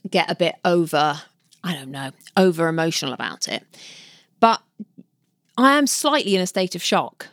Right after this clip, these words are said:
about the situation because I grew up, oh, by the way, side note, Chloe Kelly comes from my hometown. So when she came on, had to give her a massive round of applause. So, you know, obviously besties now. I grew up in West London, in the back garden,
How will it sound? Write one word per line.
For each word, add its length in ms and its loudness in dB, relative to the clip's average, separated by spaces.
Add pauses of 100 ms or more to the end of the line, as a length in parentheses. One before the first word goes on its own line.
(280)
about 220 0
the 60 -10
situation 760 -4
because 540 2 (380)
I 180 4
grew 280 2
up, 360 -2 (400)
oh, 80 0
by 160 -12
the 80 0
way, 160 2
side 380 0
note, 240 -6
Chloe 260 2
Kelly 300 0
comes 280 0
from 160 0
my 140 0
hometown. 560 -2
So 80 4
when 120 4
she 120 -2
came 240 0
on, 140 -2
had 140 -10
to 40 -16
give 120 -4
her 60 -2
a 40 -2
massive 340 -8
round 160 -2
of 60 -10
applause. 420 -6 (160)
So, 160 2
you 140 4
know, 120 -2
obviously 240 -4
besties 400 -6
now. 200 -4 (840)
I 180 6
grew 220 2
up 280 -6 (720)
in 140 4
West 240 2
London, 540 -4 (280)
in 80 4
the 80 6
back 260 4
garden, 600 0